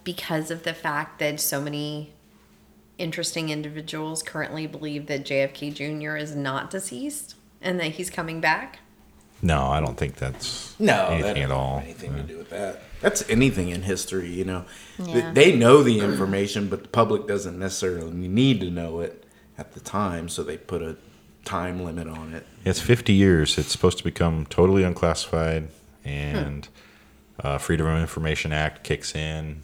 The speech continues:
Speaker 2: We could, we,
Speaker 3: So I
Speaker 2: everybody
Speaker 3: wonder
Speaker 2: get
Speaker 3: what
Speaker 2: it.
Speaker 3: their reasoning was.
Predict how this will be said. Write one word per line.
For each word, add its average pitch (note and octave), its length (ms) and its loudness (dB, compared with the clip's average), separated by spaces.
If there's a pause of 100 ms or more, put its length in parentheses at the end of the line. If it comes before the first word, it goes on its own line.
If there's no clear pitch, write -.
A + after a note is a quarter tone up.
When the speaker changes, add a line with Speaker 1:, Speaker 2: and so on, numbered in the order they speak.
(200)
Speaker 2:
We D2+ 120 -6
could, - 200 -10 (580)
we, C3 120 -8
Speaker 3:
So F3+ 240 6
I - 80 0
Speaker 2:
everybody F#3+ 120 2
Speaker 3:
wonder A#3+ 180 2
Speaker 2:
get A3 40 0
Speaker 3:
what G#3+ 120 6
Speaker 2:
it. G#3 60 -4
Speaker 3:
their D3+ 520 4 (260)
reasoning A2 580 0
was. D2 520 -10